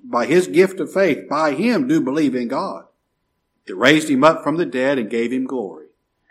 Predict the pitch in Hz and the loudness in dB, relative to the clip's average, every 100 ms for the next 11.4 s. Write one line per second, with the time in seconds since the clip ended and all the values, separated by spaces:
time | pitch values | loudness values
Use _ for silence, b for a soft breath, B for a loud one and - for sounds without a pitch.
0 | _ _ _ 98 - 135 143 131 147 147 | _ _ _ -10 2 2 2 2 2 2
1 | 165 143 107 90 - - _ _ _ _ | -4 -4 -4 -4 -8 -20 _ _ _ _
2 | _ _ _ - 123 107 113 113 117 117 | _ _ _ -2 -2 -2 -4 -4 -4 -6
3 | 85 78 _ _ _ _ _ _ _ _ | -8 -14 _ _ _ _ _ _ _ _
4 | _ _ _ _ _ _ - 107 110 170 | _ _ _ _ _ _ -8 -4 4 6
5 | 180 185 196 190 139 170 139 - - _ | 8 8 8 6 0 2 0 0 -8 _
6 | _ _ _ _ _ - - _ 104 110 | _ _ _ _ _ -20 -20 _ -4 0
7 | 123 117 147 95 - - _ _ _ _ | 2 2 0 0 -6 -20 _ _ _ _
8 | _ _ 117 120 92 85 120 139 127 98 | _ _ -2 -2 -2 -4 -2 0 -2 -4
9 | - - _ _ _ _ _ _ _ _ | -8 -20 _ _ _ _ _ _ _ _
10 | _ _ 123 104 104 110 104 113 110 98 | _ _ -8 -6 -2 -4 -4 -8 -8 -10
11 | - 110 87 - | -12 -14 -14 -16